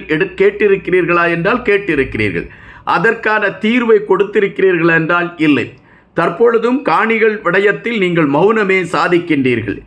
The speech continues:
இங்கு இராணுவத்திற்காக எடுக்கப்பட்ட அந்த காணிகளுடைய பட்டியலை இங்கு கொண்டு வரவில்லை. அப்படி என்றால் ஏதோ ஒரு திட்டமிடுதல்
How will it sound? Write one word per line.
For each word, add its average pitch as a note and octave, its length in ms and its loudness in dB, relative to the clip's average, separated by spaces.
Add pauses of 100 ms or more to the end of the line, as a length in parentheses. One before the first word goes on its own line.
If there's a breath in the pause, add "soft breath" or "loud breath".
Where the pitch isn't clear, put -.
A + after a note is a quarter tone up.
(260 loud breath)
இங்கு G3 480 0
இராணுவத்திற்காக G3 1040 0 (220)
எடுக்கப்பட்ட G3 760 0 (200)
அந்த F3 280 0
காணிகளுடைய F#3+ 840 0
பட்டியலை G3+ 540 2 (120)
இங்கு F3+ 300 0
கொண்டு G3 280 2
வரவில்லை. C#3+ 480 2 (420 loud breath)
அப்படி A#3+ 400 0
என்றால் A3 420 0
ஏதோ G#3 320 2
ஒரு A3+ 280 2
திட்டமிடுதல் G3 760 0